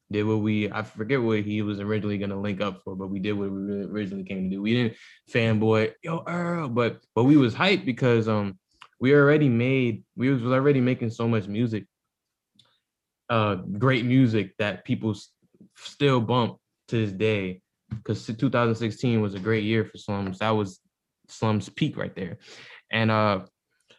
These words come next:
uh, just to see, you know, to work on, to work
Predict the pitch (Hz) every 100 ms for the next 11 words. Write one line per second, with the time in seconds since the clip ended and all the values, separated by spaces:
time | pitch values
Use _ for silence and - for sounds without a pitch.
0 | _ - 110 107 104 95 139 139 127 113
1 | 143 143 135 117 107 123 113 107 120 120
2 | 151 - 131 123 - - - 131 143 -